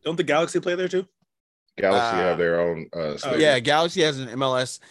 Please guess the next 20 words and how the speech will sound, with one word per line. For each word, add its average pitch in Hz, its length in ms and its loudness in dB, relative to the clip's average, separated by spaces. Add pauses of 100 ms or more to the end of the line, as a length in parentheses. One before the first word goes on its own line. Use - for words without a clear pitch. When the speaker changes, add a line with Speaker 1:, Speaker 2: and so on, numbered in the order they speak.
(200)
Speaker 3:
More, 214 420 6
more 170 160 4
often 214 200 4
Speaker 1:
Okay. 175 80 -2
Speaker 3:
than 160 80 -4
not, 156 300 -2
M 147 140 -6
L 170 140 -2
S 160 160 -2
stadiums 139 400 -4
are 127 80 -6
gonna 127 180 -2
have, 123 320 0
like, 110 380 -2
a 135 220 2
specific 120 540 -4
stadium 117 520 -2
for 117 760 0 (280)
soccer. 98 680 -2 (480)
Uh, 107 520 -2